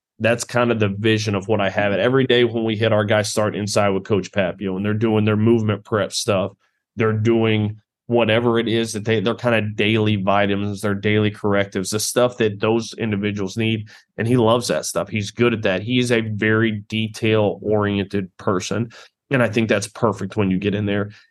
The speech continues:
And the other thing that both Swope and Pap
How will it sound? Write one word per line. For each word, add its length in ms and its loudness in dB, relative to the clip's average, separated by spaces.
And 220 2
the 120 4
other 220 2
thing 280 0
that 160 0
both 320 -2
Swope 360 0
and 140 -2
Pap 340 2